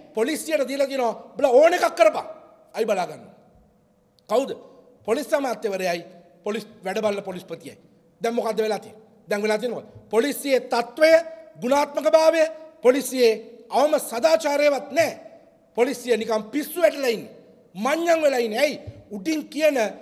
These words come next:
හැම එකක්ම කරන්න පොලිසියට සිද්ධ වෙලා තියෙනවා. හැබැයි මෙතෙන්දි පැහැදිලිව අපි කාරණා තුනක් කියන්න ඕනේ.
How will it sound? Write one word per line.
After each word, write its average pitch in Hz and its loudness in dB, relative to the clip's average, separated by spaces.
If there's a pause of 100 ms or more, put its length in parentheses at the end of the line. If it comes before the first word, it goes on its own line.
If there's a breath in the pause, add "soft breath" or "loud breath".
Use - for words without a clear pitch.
(120)
හැම 269 -4
එකක්ම 330 2
කරන්න 247 0 (360)
පොලිසියට 233 -4
සිද්ධ 208 -8
වෙලා 196 -2
තියෙනවා. 151 -16 (220 soft breath)
හැබැයි 240 2 (640)
මෙතෙන්දි 240 0
පැහැදිලිව 226 0
අපි 220 0
කාරණා 214 -4
තුනක් 214 -4
කියන්න 202 -6
ඕනේ. 160 -8